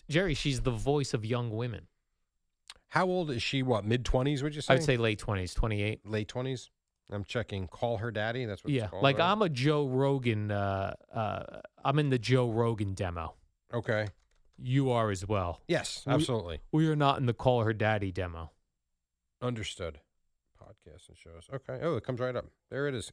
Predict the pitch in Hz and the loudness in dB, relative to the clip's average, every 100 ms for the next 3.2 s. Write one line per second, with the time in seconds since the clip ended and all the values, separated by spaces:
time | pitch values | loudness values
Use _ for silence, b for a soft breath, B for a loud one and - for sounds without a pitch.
0 | _ 113 151 151 - - - _ 147 - | _ -2 -2 -2 -6 -14 -16 _ -4 -2
1 | 101 156 185 135 - 95 85 104 131 139 | -2 0 0 0 -4 -10 -8 -6 -2 -2
2 | 123 117 123 156 127 123 165 156 143 113 | -4 -2 0 2 4 6 4 4 2 2
3 | 98 95 | 0 -4